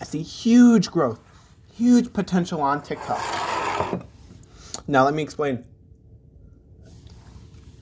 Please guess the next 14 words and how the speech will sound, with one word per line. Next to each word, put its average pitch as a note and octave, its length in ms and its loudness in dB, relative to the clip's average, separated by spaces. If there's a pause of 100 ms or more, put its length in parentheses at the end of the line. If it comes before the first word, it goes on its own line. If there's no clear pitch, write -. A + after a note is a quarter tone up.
(1000)
TikTok, G3 500 0 (1040)
I E3+ 120 0
get F3+ 160 4
random E3+ 480 2
likes, C#3 380 0 (220)
random F#3 420 4
followers D3 600 0 (460)
from E3 260 0
random E3+ 380 4
people. F3 400 0 (960)
TikTok G3 480 0
has D#3+ 260 2
organic C#3+ 640 0
growth, C#3+ 480 2